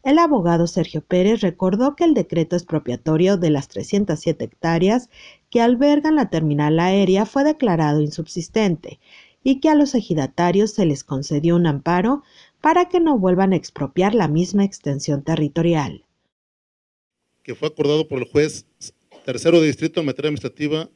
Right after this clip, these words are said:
Speaker 2: y de trabajo en el Estado, en donde se está ventilando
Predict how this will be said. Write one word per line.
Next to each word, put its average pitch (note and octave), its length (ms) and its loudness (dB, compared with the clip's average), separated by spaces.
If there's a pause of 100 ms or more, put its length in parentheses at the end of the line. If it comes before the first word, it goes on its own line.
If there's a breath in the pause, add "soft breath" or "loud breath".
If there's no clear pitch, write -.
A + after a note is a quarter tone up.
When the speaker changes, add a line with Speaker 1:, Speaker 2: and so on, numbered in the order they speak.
(200)
Speaker 2:
y - 60 -20
de A#2+ 60 -8
trabajo C3+ 300 -6
en C3+ 60 -4
el A#2+ 80 -4
Estado, G#2+ 460 -8 (680 soft breath)
en C3 100 -4
donde C3 180 -2
se A2+ 80 -10
está E3 180 -2
ventilando E3 680 -2